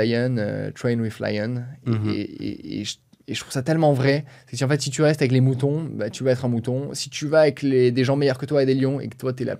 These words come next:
Speaker 1: t'es le petit lionceau,
Speaker 2: Mhm.
Speaker 1: bah, finalement, tu vas grandir et, et, et tu vas te rendre compte qu'en fait, euh, tout est possible. Tu peux tout faire.
Speaker 2: Ok.
Speaker 1: Tu peux pas le faire en même temps, et tu peux pas tout faire en même temps, mais tu peux tout faire. Et donc ça, je trouve ça hyper bien. Et donc, je me, je me nourris un peu à droite à gauche, euh, de choses qui m'inspirent. Et, et je, je,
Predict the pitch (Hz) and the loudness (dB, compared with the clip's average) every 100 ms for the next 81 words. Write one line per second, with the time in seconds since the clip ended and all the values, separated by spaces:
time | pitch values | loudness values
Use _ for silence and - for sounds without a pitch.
0 | - - 113 - 139 131 123 143 - - | -8 -6 -6 -4 -2 -2 -2 -2 -6 -10
1 | - 113 101 87 - 123 151 165 175 156 | -2 0 0 -4 -6 -2 2 4 6 6
2 | 135 143 139 143 170 156 107 117 101 113 | 6 6 4 6 6 6 2 2 2 2
3 | 113 - 127 139 123 131 143 117 123 127 | 2 0 -2 -2 -2 -2 -2 -2 -2 -2
4 | 107 98 95 92 95 98 95 - - 135 | -2 0 -2 -2 -2 -4 -6 -10 -10 -2
5 | - 131 127 113 - - - 147 151 170 | 0 0 0 0 -2 -12 -6 -2 -2 0
6 | 127 - - 113 101 123 127 151 131 - | -2 -4 -8 -8 -6 -4 0 4 4 0
7 | - 120 113 110 110 104 117 175 - 117 | -6 -6 -2 0 0 0 -2 -4 -10 0
8 | 135 127 151 - 110 95 98 107 - - | 0 0 -6 -4 -4 -4 -6 -10 -12 -20
9 | - - 123 127 - - - 123 131 170 | -8 -6 -4 -6 -8 -10 -6 -2 2 0
10 | 170 143 127 123 117 117 127 135 147 120 | 0 -6 -6 -2 -2 -2 0 0 2 0
11 | 117 139 131 - - - 127 151 170 170 | 0 0 0 -6 -12 -2 4 4 6 6
12 | 190 170 170 156 143 139 131 156 - - | 6 6 4 4 4 2 2 0 -4 -18
13 | - - - 104 107 104 104 104 104 117 | -20 -20 -4 0 2 4 2 2 0 -2
14 | 113 143 131 127 117 120 139 165 - 117 | -4 -6 -6 -4 -4 -4 -4 -4 -4 -2
15 | 113 113 - 120 117 123 113 | 2 0 0 -2 -2 -4 -2